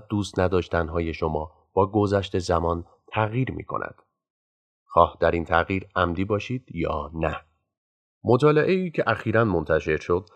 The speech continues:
و بیش از شصت سال طول کشید نشان داد که شخصیت تقریباً همه شرکت کنندگان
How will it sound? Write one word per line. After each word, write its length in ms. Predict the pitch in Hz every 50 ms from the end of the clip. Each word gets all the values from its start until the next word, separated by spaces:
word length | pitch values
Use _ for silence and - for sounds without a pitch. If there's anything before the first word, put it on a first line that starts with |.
| _ _
و 80 | 98 107
بیش 240 | 120 143 151 - 151
از 200 | 143 139 - -
شصت 260 | - 143 156 147 -
سال 180 | - 92 82
طول 200 | 78 - 78 71
کشید 320 | - 82 73 - - 82 - 80
نشان 300 | 82 80 - 90 90 92
داد 180 | 98 95 92
که 100 | - 104
شخصیت 520 | 90 - 110 104 - - - 113 120 - 139
تقریباً 600 | 131 - - 123 127 123 123 127 127 123 139 139
همه 520 | 143 143 117 101 113 127 147 156 165 151
شرکت 400 | 131 - 123 107 - - 87 -
کنندگان 580 | - 90 85 78 76 73 76 73 78 82 82